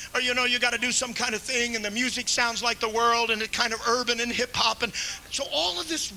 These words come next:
work, he said, isn't it fascinating? Now, this is Os Guinness, not Brother Mooney. He says, isn't it fascinating? But all of this, in a generation when relevance is the big idea, we have to ask the question, is all of this kind of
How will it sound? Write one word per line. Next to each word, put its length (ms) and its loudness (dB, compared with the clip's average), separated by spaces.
work, 260 0
he 140 -2
said, 220 -2
isn't 240 -2
it 80 -4
fascinating? 560 -2
Now, 100 0
this 220 -4
is 120 -4
Os 260 -2
Guinness, 340 -4
not 180 -2
Brother 180 -4
Mooney. 200 -4
He 100 -4
says, 240 -4
isn't 160 -4
it 80 0
fascinating? 640 -2
But 100 6
all 340 4
of 60 0
this, 220 -4
in 160 2
a 40 -2
generation 720 0
when 240 -4
relevance 460 0
is 100 -4
the 100 -10
big 200 -2
idea, 500 -2
we 80 -2
have 260 -2
to 100 -4
ask 200 -2
the 80 -14
question, 460 -4
is 240 -2
all 260 2
of 80 -2
this 220 -2
kind 240 -2
of 140 -6